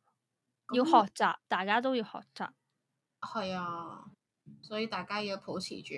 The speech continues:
Speaker 1: 好開放嘅心態。小朋友又要做功課，又要學，家長又要陪佢點樣開呢個嘢，點樣 upload 啲嘢。<laughs>
Speaker 2: 而家同埋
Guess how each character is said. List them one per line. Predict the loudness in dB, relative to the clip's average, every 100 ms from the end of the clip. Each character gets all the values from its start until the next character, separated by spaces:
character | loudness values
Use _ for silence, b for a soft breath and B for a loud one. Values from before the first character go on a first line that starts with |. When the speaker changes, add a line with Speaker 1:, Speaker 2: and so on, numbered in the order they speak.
| -4
Speaker 1:
好 | -4
開 | -4 -4 -4
放 | -2 -4 -4
嘅 | -4
心 | -4 -4 -4
態。 | -6 -8 -8 -10 -14 _ _ _ _ _ _
小 | -2 0
朋 | 2 2
友 | 4 6
又 | 6 4
要 | 2
做 | 0
功 | 2 0 0
課， | 0
又 | 0 0 0
要 | 0
學， | 0 -4 -6 B _ _ _ -18 -18 _
家 | 4 4
長 | 4 0 0
又 |
要 | -2
陪 | -2 -2
佢 | 2 2 2
點 | 0
樣 | 0
開 | 0 2 2 2 2
呢 | 0
個 | 0
嘢， | -2 -4 -4 -4 -4 -4
點 | -2
樣 | 0 0
upload | 0 4 4 6
啲 | 4 2 4
嘢。 | 4 2 -4 -18 _ _ _ _ _ _ -14 -14 -16 _ _ _ _
<laughs> |
Speaker 2:
而 | 0 6
家 | 8 8 2 -12 _ _ _ _ _ _ _
同 | -6 -2
埋 | 0 0